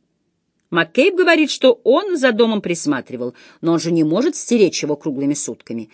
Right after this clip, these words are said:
Я ему позвоню и все расскажу. А вы там поосторожнее». Она хотела поговорить и с Хью.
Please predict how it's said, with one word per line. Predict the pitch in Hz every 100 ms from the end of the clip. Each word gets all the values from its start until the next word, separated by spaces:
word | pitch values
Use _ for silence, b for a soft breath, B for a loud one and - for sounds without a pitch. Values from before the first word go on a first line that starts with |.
| b b _
Я | 185 202
ему | 202
позвоню | 202 175 190 185
и | 160
все | - 160
расскажу. | - 156 127 110 - _ _ _ _ _ _ _
А | 156 156
вы | 185
там | 233
поосторожнее». | 214 214 233 220 165 147 151 160 _ _ _ _ _ _ _ _ _
Она | 185 214
хотела | 220 214 220
поговорить | 220 214 214 214 214
и |
с | 208
Хью. | - 262 370